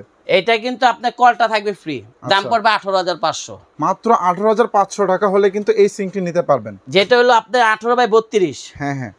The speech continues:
Speaker 1: এটা আমাদের রেগুলার প্রাইস হলো আপনার যে হলো বাইশ হাজার পাঁচশো।
Speaker 2: বাইশ হাজার পাঁচশো টাকা।
Speaker 1: এটা ডিসকাউন্ট অফারে নিতে পারবেন ষোলো হাজার পাঁচশো।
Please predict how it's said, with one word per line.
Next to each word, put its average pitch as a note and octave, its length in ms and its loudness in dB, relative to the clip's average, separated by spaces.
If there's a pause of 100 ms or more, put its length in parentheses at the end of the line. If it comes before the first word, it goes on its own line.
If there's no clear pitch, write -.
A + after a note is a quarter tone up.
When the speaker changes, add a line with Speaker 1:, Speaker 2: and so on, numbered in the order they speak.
(180)
Speaker 1:
এটা A3 220 2
আমাদের A#3 280 -2
রেগুলার G#3 360 2
প্রাইস A#3 280 0
হলো A#3 140 2
আপনার A3+ 300 -2
যে A#3 140 2
হলো A3 100 2
বাইশ G#3 240 0
হাজার G3 180 -2
পাঁচশো। C3 440 -4
Speaker 2:
বাইশ D#3 320 0
হাজার F#3 240 0
পাঁচশো F#3 340 0
টাকা। D#3 220 0
Speaker 1:
এটা A3 240 2
ডিসকাউন্ট A3 520 0
অফারে G#3+ 340 2
নিতে G3 260 0
পারবেন G#3 320 0
ষোলো G#3 260 0
হাজার F#3 220 0
পাঁচশো। C3 360 -6